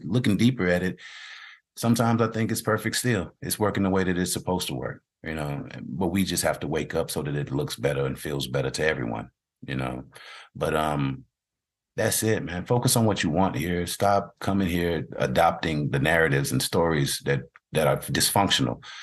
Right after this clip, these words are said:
If there are beautiful narratives and stories that your ancestors have given you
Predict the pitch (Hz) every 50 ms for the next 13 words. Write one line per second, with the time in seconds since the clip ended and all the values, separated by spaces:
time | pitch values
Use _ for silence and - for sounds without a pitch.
0 | - - _ - - - 95 98 101 101 - - 87 104 110 107 101 - 101 92
1 | 92 92 90 87 85 85 71 76 85 - - - 90 87 85 85 - 76 71 -
2 | 90 85 87 87 87 - - 82 80 - - 78 - 76 67 62 58 - 65 65
3 | 92 90 98 95 92 92 95 98 104 113